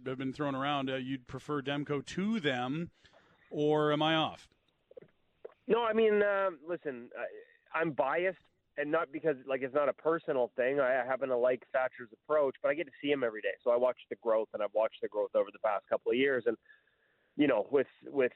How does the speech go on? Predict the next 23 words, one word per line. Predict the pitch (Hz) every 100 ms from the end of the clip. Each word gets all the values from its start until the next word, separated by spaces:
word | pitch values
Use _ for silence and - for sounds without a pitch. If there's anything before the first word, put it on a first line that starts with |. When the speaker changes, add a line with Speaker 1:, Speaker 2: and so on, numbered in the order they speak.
| -
Speaker 2:
everything | 143 151 151 143
that's | 131 -
gone | 139 135
on | 131 127
here, | 120 139 131
like, | 123 123
he | 170
had | 160 147
a | 139
hell | 127 139
of | 131
a | 131
year | 127 131 131 120
when | 120
you | 123
look | 127 127
at | 120
the |
adjusted | 123 107 127 - 123
numbers | 120 117 113
behind | 113 120
a | 113
really | 117 117